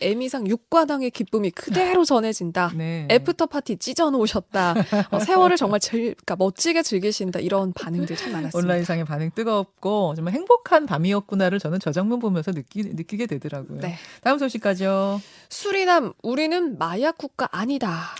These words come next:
Speaker 2: 오늘 그 넷플릭스와 관련된
Speaker 1: <laughs>
Speaker 2: 이야기가 또 마-,
Speaker 1: 많아요.
Speaker 2: 마-, 많네요.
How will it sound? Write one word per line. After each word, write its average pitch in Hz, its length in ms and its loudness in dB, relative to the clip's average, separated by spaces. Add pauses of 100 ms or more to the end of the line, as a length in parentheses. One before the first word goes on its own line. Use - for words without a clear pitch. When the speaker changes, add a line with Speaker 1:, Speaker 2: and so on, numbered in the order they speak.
(300)
Speaker 2:
오늘 151 380 -2
그 - 160 -18 (100)
넷플릭스와 190 680 0
관련된 170 400 4
Speaker 1:
<laughs> - 0 -
Speaker 2:
이야기가 156 400 2
또 175 180 2
마-, 139 140 0
Speaker 1:
많아요. 175 80 -6
Speaker 2:
마-, 135 180 -2
많네요. 151 640 0